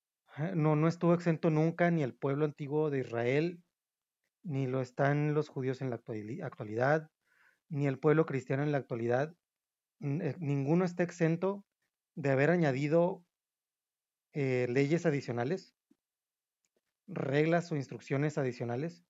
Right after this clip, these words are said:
a lo que el Eterno encargó. Algunos incluso claramente han quitado partes de la Biblia para poder sostener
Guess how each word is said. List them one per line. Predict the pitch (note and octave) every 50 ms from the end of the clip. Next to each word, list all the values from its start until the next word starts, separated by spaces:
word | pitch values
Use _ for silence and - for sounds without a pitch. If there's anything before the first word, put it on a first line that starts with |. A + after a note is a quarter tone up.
| _ _ _ _ _ _ _ _ _ -
a | E3 C#3+
lo | C3+ C3+ C3
que | - - C3+
el | C3+ B2+
Eterno | B2+ - - C#3 C#3 C3 D3 D3+ D3+ D#3+ G3+ G3
encargó. | D#3+ C#3 C3+ - C#3+ C3+ C3 B2 D3+ F3 F3 F3 - _ _ _ _ _ _ _ _ _ _ _ _ _ _ _ _ _ _ _ _ _ _ _ _ _ _ _ _ _ _ - - _ _ _ _ _ _ _ _ _ _ -
Algunos | E3 C#3+ C#3 B2+ C3+ D#3 E3 F3+ F#3 F3 - -
incluso | F#3+ E3+ C#3 - C#3 C#3+ - E3+ E3+
claramente | - - D3 C#3+ D3+ D#3 D3+ D3 C#3+ D3+ D3+ - - F3 F#3+
han | G3 C#3+ C#3 C#3+ C#3 - _
quitado | - - D3+ C#3+ - - D3+ C#3 C#3+ D3 D#3+ E3 E3 -
partes | - C3+ C3 C3 - D#3 D3
de | C#3 D3
la | C3 A#2+ A#2
Biblia | A2 A2 A#2 B2+ B2+ C3+ D#3 E3+ - _ _ _ _ _ _ _ _ _ _ _ _ _ _ _ _ _ _ _ _ _ _ _ _ _ - - _ _
para | - C#3+ C3+ C3+ C3+ -
poder | C#3 C3 C3 C3 C#3 C#3 D3 D3+ D3+ D#3 D#3 - _ _ _ _ _ _ _ _ _ _
sostener | - - - - D3 C3+ - - - C#3+ C3 C3 C#3 C#3+ D#3 E3+ -